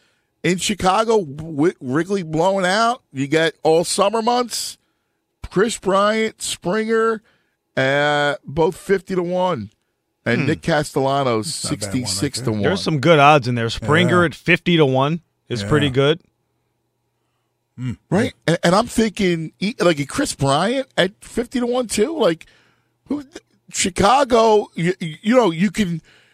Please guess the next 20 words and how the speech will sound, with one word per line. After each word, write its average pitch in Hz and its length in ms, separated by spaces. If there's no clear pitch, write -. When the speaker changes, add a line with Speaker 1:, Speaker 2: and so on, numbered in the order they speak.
Speaker 1:
it's - 140
hard 233 320
for 196 200
a 160 40
Cubs 175 500
player 127 680
to 156 140
lead 151 340
the 135 60
league 143 260
in 127 80
home 131 300
runs, 123 300
or, 160 320
you 165 60
know, 127 80
nationally, 113 600
Speaker 3:
Mm-hmm. 120 220
Speaker 1:
period. 110 380
But, 131 240